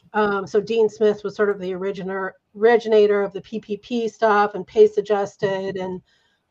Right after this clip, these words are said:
um, attempted to make some single player value metrics. And then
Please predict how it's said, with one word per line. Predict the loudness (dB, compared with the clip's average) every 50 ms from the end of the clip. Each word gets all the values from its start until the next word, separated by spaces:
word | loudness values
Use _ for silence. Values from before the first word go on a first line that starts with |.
| _ 0
um, | 2 2 2 2 0 -4
attempted | -6 -8 -4 -2 -2 0 0 -2 -4
to | -2 -2
make | 0 0 0 -2
some | -6 -8 -8
single | -6 -2 0 0 0 0 -2 -6 -6 -12 _ _
player | -4 -2 -2 0 -2 -2
value | -2 0 0 0 0 -2 -4
metrics. | -4 -6 -8 -8 -8 -8 -8 -10 -10 -8 -4
And | -4 -4
then | -4 -4 -6 -8 -10 -12